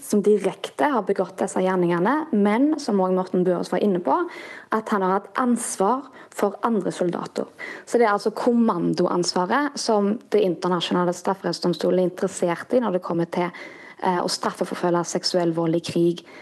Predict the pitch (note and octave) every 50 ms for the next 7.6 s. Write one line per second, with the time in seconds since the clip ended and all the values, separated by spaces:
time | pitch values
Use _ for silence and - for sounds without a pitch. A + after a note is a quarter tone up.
0 | - - - F#3+ G3 F3+ - - - A#3 G#3+ A3 - G#3 F#3+ F3+ F#3 F3+ F3+ F3+
1 | E3+ E3 E3+ E3+ F3 - - - F3+ F3 E3+ - - - E3+ E3 - - F#3 F3
2 | E3 E3+ D#3 - - - - - - - G3+ F3+ F3 E3 D#3+ - - - _ -
3 | - - - - - - - G3+ G3 F#3+ - G3+ G3 G3+ - - _ - A3 G#3+
4 | G3+ F#3+ - - - - - G3 F#3 - - G3 - - F3+ E3+ - F3+ F3 F3+
5 | F3+ E3 F3 A#3 - - - B3+ C#4 D4+ D#4+ - - - A#3+ C#4 F4 F#4+ E4 C4+
6 | A3 G#3 G3 G#3+ - - - G3 F3+ D#3 D3+ D3+ F3 E3 E3+ E3 - - F3+ -
7 | - F#3+ - - - E3+ E3 - - - F3+ F#3